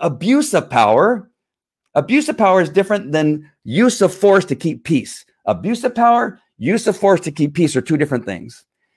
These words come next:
And you can't be afraid to do that be-, just because of that. All right. So how do I know this is a huge problem? Well, I used to do this scenario. I've done it a hundred times, if not, again, I, I kinda go back. It's like nine hundred times, maybe a thousand times I've done this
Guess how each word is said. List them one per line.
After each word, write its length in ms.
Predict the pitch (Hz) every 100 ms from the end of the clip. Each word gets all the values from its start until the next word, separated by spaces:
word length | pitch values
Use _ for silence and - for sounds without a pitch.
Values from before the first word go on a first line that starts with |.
| _ -
And 80 |
you 80 | 156
can't 280 | 156 175 151
be 80 | 143
afraid 340 | 143 123 117
to 60 | 104
do 200 | 95 95
that 280 | 82 98 _ -
be-, 100 | 117
just 240 | 143 147
because 500 | 143 131 127 113 107 - -
of 260 | 104 90 _
that. 420 | 92 - - - _ _ _ _ _ _
All 80 | 143
right. 160 | 135 - _ _ _
So 280 | - - 165
how 100 | 240
do 140 | 226
I 80 | 190
know 180 | 160 127
this 180 | 120 120
is 100 | 104
a 40 |
huge 220 | 117 101
problem? 240 | 104 73 113
Well, 100 | 143
I 80 |
used 180 | 185 233
to 60 | 196
do 80 | 151
this 160 | 139
scenario. 480 | - 117 95 85 92 - _
I've 100 | -
done 140 | 127 151
it 100 | -
a 80 | 113
hundred 340 | 151 202 185
times, 300 | 170 123 117
if 120 | 110 120
not, 280 | 117 113
again, 240 | 110 101 92
I, 120 | 95 104
I 80 |
kinda 240 | 95 117 98
go 140 | 95
back. 180 | 90 98
It's 140 | 113 131
like 140 | 98
nine 240 | 110 123
hundred 180 | 123 113
times, 160 | 117 110
maybe 160 | 104
a 60 | 92
thousand 340 | 104 110 107 98
times 240 | 98 92
I've 120 | 87
done 140 | 101 98
this 180 | 95